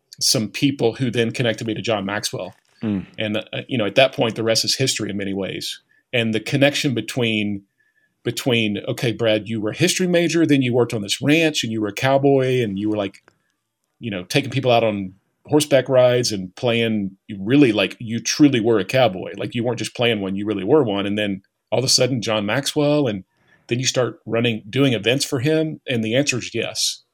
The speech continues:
Speaker 1: And, uh, the reason I would say is because the who, and this is a, I think this is another good lesson, you know, like, if you're, if you're young and you're listening to this, um, especially in your twenties, don't worry about the what. The what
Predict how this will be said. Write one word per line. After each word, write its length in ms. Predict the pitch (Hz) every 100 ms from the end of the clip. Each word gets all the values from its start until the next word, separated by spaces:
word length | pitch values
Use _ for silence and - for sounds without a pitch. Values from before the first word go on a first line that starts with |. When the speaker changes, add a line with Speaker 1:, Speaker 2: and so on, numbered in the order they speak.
| _ _ _ -
Speaker 1:
And, 400 | 117 107 101 98 _ _ _ _ -
uh, 100 | 113
the 160 | 117
reason 400 | 117 123 180 214 202
I 80 |
would 140 | 190 190
say 240 | 185 190
is 100 | 180
because 460 | - 113 - 117 92
the 100 | 117
who, 380 | - 131 101 - _ _ _ -
and 180 | 113
this 180 | 117 120
is 120 | 135 123
a, 160 | 107 - -
I 60 | 123
think 140 | 131
this 120 | 135 131
is 60 |
another 200 | 127 123
good 160 | 113 104
lesson, 460 | 107 110 156 165 - _ _ - _
you 80 | -
know, 140 | 110 113
like, 240 | 110 -
if 140 | 139 131
you're, 160 | 143
if 240 | 151 - 135
you're 120 | 196
young 420 | 185 185 123 165
and 80 | 135
you're 140 | 113
listening 360 | 113 117 139 143
to 80 | 147
this, 260 | 180 - - _ _ _ _ _ _ _ - -
um, 380 | 113 104 95 - _ _
especially 300 | - 190 190
in 40 | 127
your 100 | 107
twenties, 580 | 139 127 - - - _ _ _
don't 160 | - 147
worry 140 | 196
about 200 | 190 160
the 80 | -
what. 460 | 101 113 - - - _
The 80 | 127
what 360 | 117 156 -